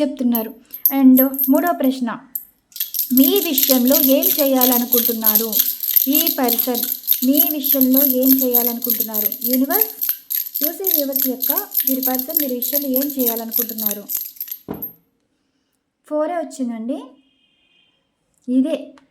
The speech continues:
కనెక్ట్ అవుతున్నారు హ్యాపీగా.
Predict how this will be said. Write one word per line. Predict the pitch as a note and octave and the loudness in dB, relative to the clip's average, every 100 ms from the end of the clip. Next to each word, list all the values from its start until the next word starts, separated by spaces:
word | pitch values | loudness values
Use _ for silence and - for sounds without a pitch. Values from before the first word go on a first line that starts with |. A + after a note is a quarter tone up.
| - _ _ _ - | -20 _ _ _ -2
కనెక్ట్ | C4 C4 C#4+ E4 | 4 4 4 2
అవుతున్నారు | D4+ C4 B3+ A#3+ G#3 - _ _ _ _ _ _ _ _ _ _ | 2 4 2 2 -2 -8 _ _ _ _ _ _ _ _ _ _
హ్యాపీగా. | - C4+ C4+ C#4+ C#4+ B3 | -6 -2 0 2 2 2